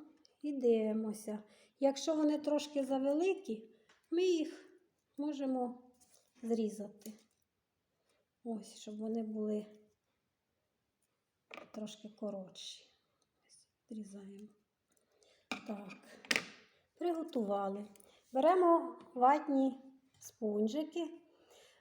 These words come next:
Можна спонжик на двоє поділити його, ось, щоб були тонші у нас пелюсточки, квіточки.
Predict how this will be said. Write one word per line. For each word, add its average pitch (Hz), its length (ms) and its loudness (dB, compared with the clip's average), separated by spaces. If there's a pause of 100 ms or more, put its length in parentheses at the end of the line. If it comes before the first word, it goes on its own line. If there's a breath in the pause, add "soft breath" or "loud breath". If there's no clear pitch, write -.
(400 soft breath)
Можна 277 300 2
спонжик 311 500 2
на 262 160 4
двоє 240 540 4 (640)
поділити 220 680 2
його, 190 380 -6
ось, 202 340 -2 (600 soft breath)
щоб 226 220 -2
були 247 380 8
тонші 294 600 4
у 214 100 -2
нас 196 480 -6 (1800)
пелюсточки, 240 920 0 (220)
квіточки. 208 640 -8